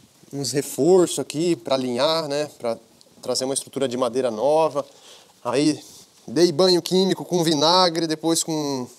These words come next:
solução alcalina, com soda, esguichei, daí joguei pintura. E agora, né, vou começar a fixar umas madeiras pra fazer aqui uma carroceria. Não sei se vou fazer fechamento lateral, se vou fazer só um tabladão assim pra a base, só pra jogar,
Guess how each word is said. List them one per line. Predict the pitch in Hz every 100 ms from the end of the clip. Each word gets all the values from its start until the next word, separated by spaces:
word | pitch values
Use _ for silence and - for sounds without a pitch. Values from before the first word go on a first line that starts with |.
| -
solução | - - 143 - 160
alcalina, | 156 147 151 170
com | 139 143
soda, | - 165 170 165 165 - - - _ _ 151
esguichei, | 160 170 - 175 180 196
daí | 185 165 202
joguei | 208 185 185
pintura. | 185 160 185 208 220 214 196 - _ - - - - - _ _
E | 147
agora, | 139 156 180
né, | 175 165
vou | 147 170 180
começar | 180 156 160
a |
fixar | 156 180 - 180
umas | 180
madeiras | 180 190 165 196
pra | 190
fazer | 185 170 147 165
aqui | -
uma | 165 170 143 - -
carroceria. | 143 151 151 127 147 160 160 _ - -
Não | 135
sei | 170
se | 165
vou | 135
fazer | 135 135 127
fechamento | - 135 139 127 131
lateral, | 131 127 131
se | 165
vou | 131
fazer | 131 123
só | -
um | 127 127 _ -
tabladão | 127 123 120 135
assim | - 135
pra | 120 107 - - - _ _ _ _ -
a | 101
base, | 127 151
só | 139 139
pra | 143 - - -
jogar, | 131 135 135